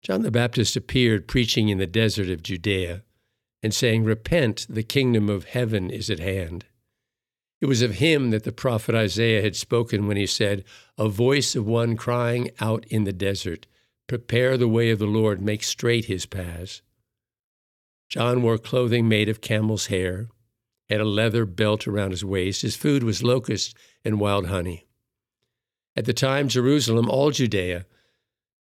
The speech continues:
and the whole region around the Jordan were going out to him and were being baptized by him in the Jordan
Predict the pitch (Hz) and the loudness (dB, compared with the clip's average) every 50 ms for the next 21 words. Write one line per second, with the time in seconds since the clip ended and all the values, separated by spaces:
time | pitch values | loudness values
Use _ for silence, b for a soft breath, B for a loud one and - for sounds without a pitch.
0 | _ _ _ _ _ - - - 143 123 113 131 143 131 120 131 143 160 147 - | _ _ _ _ _ -4 0 0 2 4 4 4 4 4 6 4 4 4 4 2
1 | 123 107 107 110 110 107 107 107 101 92 - 131 127 131 123 113 110 107 104 87 | 2 4 4 4 4 4 4 2 2 0 2 2 2 2 4 2 2 2 0 0
2 | - 123 123 123 120 120 123 143 156 - - 113 90 98 107 107 120 120 117 117 | 2 2 4 4 4 4 4 2 0 0 -2 0 0 2 2 2 2 2 2 0
3 | 113 104 110 120 117 113 107 87 113 117 123 110 - - - 120 117 117 120 120 | 0 0 0 0 2 2 2 0 0 0 -2 -2 -4 -4 -2 0 0 0 0 0
4 | 113 107 104 95 110 120 131 120 110 120 117 113 110 101 98 95 90 85 87 113 | 0 -2 -2 0 0 0 2 2 2 2 4 4 2 2 0 -2 -4 -2 0 2
5 | 113 117 113 107 113 117 113 110 | 2 2 2 2 0 0 0 -2